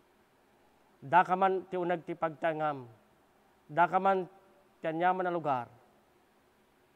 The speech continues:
Sapay kadi, ta itedmo iti tiempo agpaay ken ni Apo Dios ken kadagiti saona.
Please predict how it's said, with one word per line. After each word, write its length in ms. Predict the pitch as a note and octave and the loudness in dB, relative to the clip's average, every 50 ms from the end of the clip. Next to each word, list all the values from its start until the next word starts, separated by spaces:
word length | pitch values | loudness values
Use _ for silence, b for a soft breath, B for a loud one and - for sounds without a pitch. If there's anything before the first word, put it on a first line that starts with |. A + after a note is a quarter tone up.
| _ _ _ _ _ _ _ _ _ _ _ _ _ _ _ _ _ _ _ _ | _ _ _ _ _ _ _ _ _ _ _ _ _ _ _ _ _ _ _ _
Sapay 280 | - E3 E3 D#3+ F3+ E3 | -4 -2 -2 -2 -2 -6
kadi, 280 | - E3 D#3+ D#3+ C#3+ G#2+ - _ _ _ _ _ _ _ _ _ _ _ _ _ _ _ _ _ _ _ _ _ _ _ _ _ _ - | -6 -6 -6 -6 -8 -10 -12 _ _ _ _ _ _ _ _ _ _ _ _ _ _ _ _ _ _ _ _ _ _ _ _ _ _ -8
ta 120 | - D#3+ D#3+ | -6 -6 -6
itedmo 400 | C#3+ - E3 D3+ D3+ E3+ F3 E3 | -4 -6 -8 -6 -4 -4 -4 -4
iti 120 | E3 D#3 | -6 -8
tiempo 360 | - - E3 D#3 C#3+ - E3 | -8 -8 -8 -8 -6 -4 -4
agpaay 400 | D#3 D3 C3+ - - D#3 D#3+ D#3 | -4 -4 -6 -2 0 0 0 0
ken 160 | - E3+ E3 | -4 -8 -6
ni 60 | E3+ E3 | -6 -4
Apo 200 | D#3+ D#3 - D#3+ | -6 -6 -6 -8
Dios 280 | D3+ D#3 D3+ - - - | -8 -8 -10 -10 -12 -16
ken 200 | - D#3 C#3+ C#3+ | -14 -12 -12 -12
kadagiti 400 | C3 - D3+ D3 D3 C#3 D3+ C#3+ | -8 -10 -8 -8 -8 -10 -10 -12
saona. 440 | C3+ - - C#3+ C3 B2+ A#2+ A2+ G#2+ | -12 -10 -10 -10 -10 -10 -12 -14 -16